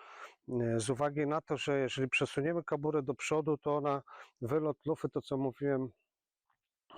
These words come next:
e, żeby był tożsamy z przedramieniem, to klamka powinna być pochylona,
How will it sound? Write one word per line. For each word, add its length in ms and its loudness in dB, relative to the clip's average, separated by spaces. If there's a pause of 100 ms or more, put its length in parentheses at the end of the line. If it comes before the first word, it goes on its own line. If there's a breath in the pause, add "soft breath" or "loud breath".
e, 680 -4 (880 loud breath)
żeby 320 0
był 200 0
tożsamy 460 0
z 60 -10
przedramieniem, 760 2
to 160 -2
klamka 340 0
powinna 320 0
być 160 0
pochylona, 680 0